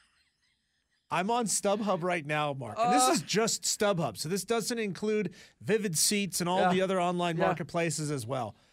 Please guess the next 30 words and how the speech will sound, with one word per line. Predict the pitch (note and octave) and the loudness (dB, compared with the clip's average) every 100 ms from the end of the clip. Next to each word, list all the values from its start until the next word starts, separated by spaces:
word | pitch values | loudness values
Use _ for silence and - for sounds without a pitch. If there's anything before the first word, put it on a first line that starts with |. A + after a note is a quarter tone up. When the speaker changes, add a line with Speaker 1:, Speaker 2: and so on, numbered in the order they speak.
| _ _ - | _ _ -6
Speaker 1:
There | F#3 B3 | 0 0
are | F#3 | 0
seven | - - A3+ A#3+ C4 | 0 0 0 0 0
hundred | A3 A#3 G#3 F3+ | -2 -2 -2 -4
fifty-eight | - G#3 - F3+ F3 D#3 _ _ _ | -4 -4 -2 -2 -2 -4 _ _ _
listings | A#2 C3 G#3 C#4 - - E3 A2 G2+ | -8 -2 0 2 2 2 -2 -2 -4
for | - C3+ | -6 -6
tickets, | - C3 A#2+ - - - - - - _ _ | -6 -8 -10 -12 -10 -10 -14 -20 -20 _ _
available. | C#3+ D3 E3 C#3+ A2 F#2+ _ - | -4 0 0 0 -6 -12 _ -8
Speaker 2:
Oh, | D#3 D#3+ E3 C#3+ G2+ - - | -4 0 0 -2 -6 -10 0
everyone's | E3+ F#3 A#3 E4+ D#4 | 2 6 6 6 4
Speaker 1:
Under | C#4 | 2
fifty | - - D#4+ D#4+ - C4 | 0 -4 -2 -2 -2 -2
dollars. | B3 A#3+ C4 C#4 D#3 - - - - | 2 2 2 2 -2 -4 -4 -2 2
Speaker 2:
Here, | A#3+ | 4
take | - A#3+ B3+ | 4 4 6
'em. | C4 F3 - - D4+ | 4 2 -4 0 2
Speaker 1:
<laughs> | D4+ F4 | 4 2
Speaker 2:
Merry | F3 A#3+ C4+ C4+ C4 | 4 6 8 6 4
Christmas. | - B3+ C4+ G3 C4 | 2 4 4 4 2
Speaker 1:
This | A#3+ | 2
is, | C#4 - - - _ - | 0 -4 -12 -20 _ -2
this | D4 | 0
is | G#4+ B3 | 2 2
just | D4 - | 2 2
for | A#3 | 0
tickets | - B3 A3+ F#3+ | 2 0 0 0
under | A3+ G#3+ | 0 0
fifty | F3+ A#3+ A#3 - | 0 0 0 0
bucks, | E3+ C#4 B3+ - - - | 2 2 2 0 -2 -2